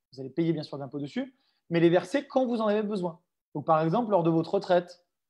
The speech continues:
ou quand vous, euh, je sais pas, par une période de votre vie, vous dites, là j'ai envie de, de, de moins travailler, j'ai envie de prendre plus de temps pour moi, de passer à mi-temps.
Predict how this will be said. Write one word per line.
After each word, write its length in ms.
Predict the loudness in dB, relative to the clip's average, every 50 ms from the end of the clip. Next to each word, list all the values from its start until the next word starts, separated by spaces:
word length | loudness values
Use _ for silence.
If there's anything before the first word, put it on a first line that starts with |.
| _ _ -8
ou 80 | -6
quand 220 | 0 2 2 2 2
vous, 320 | 0 -2 0 2 2 2
euh, 260 | 4 2 2 -2 -2
je 80 | -4 -6
sais 80 | -2 0
pas, 180 | 2 2 2
par 200 | 0 -2 -6 -6 -8
une 120 | -10 -6
période 200 | -2 -2 -2 -2
de 60 | -2 -4
votre 180 | -4 -4 -4
vie, 100 | -2 -2
vous 120 | -2 -2 -2
dites, 240 | -2 -4 -8 -10 _ _ _ _ _ _ _ -8
là 160 | -2 0 0
j'ai 120 | 0 2 0
envie 240 | 0 0 -2 -2
de, 300 | 0 0 0 0 -2 -4
de, 120 | -6 -8 -8
de 120 | -6 -6
moins 200 | -2 0 0 -2
travailler, 560 | 0 0 0 0 2 2 0 -2 -4 -4 _ _ _ _ _ _ _
j'ai 120 | -8 -6
envie 100 | -6 -6
de 60 | -6
prendre 200 | -4 -4 -4 -4
plus 140 | -2 -2 0
de 60 | 0
temps 160 | 0 0 -2
pour 140 | -2 -2 -2
moi, 160 | 2 2 0
de 60 | 0 0
passer 220 | -4 -4 -2 -2
à 60 | -2
mi-temps. 320 | -2 -2 0 0 -2 -2